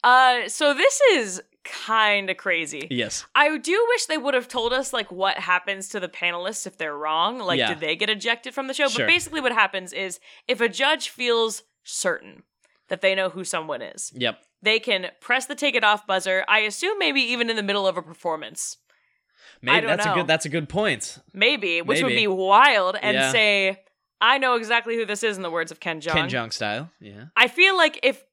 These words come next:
Speaker 1: you know, I wonder if this is Ken Jeong's way of exiting the show, of being like, "I know exactly who
Speaker 2: <laughs>
Speaker 1: this is."
Speaker 2: And then getting
Speaker 1: <laughs> He's
Speaker 2: it
Speaker 1: like, "I
Speaker 2: wrong.
Speaker 1: need to let my baby go."
Speaker 2: Yeah, maybe.
Speaker 1: Um, but anyway,
Speaker 2: Maybe, baby.
Speaker 1: so they,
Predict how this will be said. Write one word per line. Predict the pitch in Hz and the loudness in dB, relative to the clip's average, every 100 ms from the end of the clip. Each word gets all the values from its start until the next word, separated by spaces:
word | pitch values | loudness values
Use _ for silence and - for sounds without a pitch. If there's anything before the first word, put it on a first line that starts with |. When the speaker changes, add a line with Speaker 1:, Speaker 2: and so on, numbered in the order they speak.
| _ _ _ | _ _ _
Speaker 1:
you | 254 | -2
know, | 339 | 4
I | 320 | 4
wonder | 285 320 | 4 2
if | 440 | 0
this | 415 349 | 0 -6
is | 320 | -6
Ken | 285 262 214 | -4 -4 0
Jeong's | 214 214 190 | 0 0 -4
way | 202 202 | -2 0
of | 180 | 0
exiting | 190 180 190 185 | -4 -4 -6 -6
the | 170 | -6
show, | - 185 170 143 175 _ _ _ - | -4 -2 -2 -4 -8 _ _ _ -6
of | 202 | 0
being | 220 214 | 2 2
like, | 202 196 | 4 4
"I | 208 | 4
know | 202 | 2
exactly | 202 202 175 170 | 2 2 2 2
who | - | 0
Speaker 2:
<laughs> | 160 | -2
Speaker 1:
this | 214 | 0
is." | 208 196 196 - - 302 | 0 0 -2 -8 0 0
Speaker 2:
And | 135 | 0
then | 131 | -4
getting | 127 285 | 0 2
Speaker 1:
<laughs> | |
He's | 269 | 2
Speaker 2:
it | |
Speaker 1:
like, | 240 | 2
"I | 240 | 2
Speaker 2:
wrong. | 240 | 0
Speaker 1:
need | 247 | -2
to | 220 | -2
let | 220 208 | -2 0
my | 202 | 2
baby | 208 202 190 | 4 2 2
go." | 190 180 175 147 | 2 2 2 0
Speaker 2:
Yeah, | 127 | -2
maybe. | 120 123 113 110 - | 0 -2 -2 -6 0
Speaker 1:
Um, | 220 214 | 0 2
but | 254 | 2
anyway, | 269 247 202 202 - | 2 2 0 0 -6
Speaker 2:
Maybe, | 214 208 | -12 -12
baby. | 202 214 | -10 -6
Speaker 1:
so | - 285 269 262 - | 2 4 6 4 0
they, | 220 226 330 359 277 247 247 | -4 0 2 2 -2 -2 -6